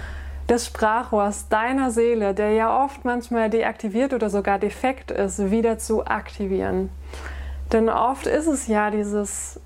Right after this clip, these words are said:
eine Wort, das wir sprechen, deine ganz eigene Farbe deiner Sprache, die das Mosaik der Welt eines anderen wieder vervollständigen kann.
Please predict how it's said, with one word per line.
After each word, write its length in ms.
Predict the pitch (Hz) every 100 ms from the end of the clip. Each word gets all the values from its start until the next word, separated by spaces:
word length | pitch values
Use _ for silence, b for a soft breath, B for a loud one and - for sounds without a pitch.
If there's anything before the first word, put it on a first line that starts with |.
| - -
eine 420 | 220 233 240 202
Wort, 480 | 208 220 208 190 196
das 200 | - 208
wir 100 | 196
sprechen, 680 | - - 202 196 190 190 - - - - - - - - B B B B B -
deine 460 | 214 233 254 240
ganz 280 | 220 208 - -
eigene 720 | 214 220 226 214 202 190 185 - - - -
Farbe 680 | - - 202 214 233 220 208
deiner 360 | 208 202 202
Sprache, 920 | 190 - 220 202 208 220 - - 196 208 B B B B B B B - - -
die 60 |
das 180 | 208 214
Mosaik 840 | 220 220 214 - - 226 233 - -
der 220 | 208 196
Welt 260 | 208 214
eines 280 | - 214 214
anderen 500 | - 220 226 226 208
wieder 180 | 208 208
vervollständigen 920 | 214 208 214 214 - 196 190 190 190
kann. 340 | - 190 190